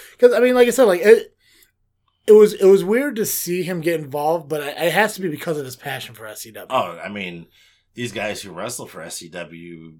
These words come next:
Speaker 1: Yeah.
Speaker 2: just bleed S C W.
Speaker 1: Mm-hmm.
Speaker 2: And, I mean, even us who have been to as
Speaker 1: Yeah.
Speaker 2: many shows as we have, we're like, "Don't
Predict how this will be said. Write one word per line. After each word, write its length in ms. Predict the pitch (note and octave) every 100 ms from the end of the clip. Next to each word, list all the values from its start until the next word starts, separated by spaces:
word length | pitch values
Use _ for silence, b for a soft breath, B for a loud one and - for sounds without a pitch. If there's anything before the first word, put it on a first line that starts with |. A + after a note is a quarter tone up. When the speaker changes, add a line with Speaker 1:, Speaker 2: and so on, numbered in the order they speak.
| -
Speaker 1:
Yeah. 200 | D#3+ A3 _ _ _
Speaker 2:
just 360 | - F2+ - _
bleed 360 | E2+ C3 -
S 180 | D#2+ D#2
C 160 | - F2
W. 400 | E2 - D#2+ C#3
Speaker 1:
Mm-hmm. 200 | D3 F#3 b b b b
Speaker 2:
And, 140 | - F2+
I 60 |
mean, 260 | G#2 G2+ A#2 _ _ _ _
even 380 | C3 C3 B2+ A#2+
us 360 | G#2+ C#3+ F#3 -
who 280 | A#2 G#2+ G2+
have 220 | E2+ _ _ _
been 360 | E2+ A#2 D#3 F3+
to 480 | B2 G#2+ F#2+ F2+ -
as 80 | F#2
Speaker 1:
Yeah. 100 | G#2
Speaker 2:
many 120 | E3+
shows 220 | - A#2 G2+
as 20 |
we 140 | G2+ F#2+
have, 320 | G#2 D#3+ A2+
we're 100 | F2
like, 280 | F#2 D#2+ - _ _ _ _ _ _ _ _ _ _ _ _ _
"Don't 280 | - G2+ D3